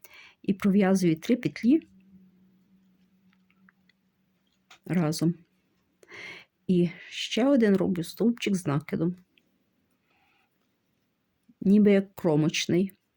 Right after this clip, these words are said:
Тепер повітряна петля і розвертаю в'язання на слідуючий ряд. І вже не в цей крайній,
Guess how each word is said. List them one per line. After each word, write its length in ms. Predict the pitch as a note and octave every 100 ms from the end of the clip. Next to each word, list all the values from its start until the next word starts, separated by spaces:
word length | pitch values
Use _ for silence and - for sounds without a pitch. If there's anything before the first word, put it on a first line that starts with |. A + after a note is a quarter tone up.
| _ _ _ _ _ _ _ _ _ - - - _ _ _ _ _
Тепер 400 | - G3+ F#3 F3+ - _ _
повітряна 520 | F3 G#3 G3+ E3+ E3
петля 600 | - D#3 - - E3 D#4 - _ _ _ _ _ _ - - - - -
і 120 | F#3+
розвертаю 680 | F3 F3 F3 F3 F3 C#4 C#4+
в'язання 460 | G3+ F3 F3 A#3+ A#3+
на 100 | F3
слідуючий 800 | - G3+ G3+ G3 - F3 F3
ряд. 460 | C#3+ C3 D3 - - _ _ _ _ _ _ _ _ _ _ _ _ _ _ _ _ _ _ _ _ _ _ _ _ _ - - _ _ _ _ - -
І 140 | F#3
вже 180 | F#3 F#3
не 120 | F3
в 40 |
цей 280 | F3 B3+ C#4+
крайній, 600 | - F#3+ F3 F3 F3 -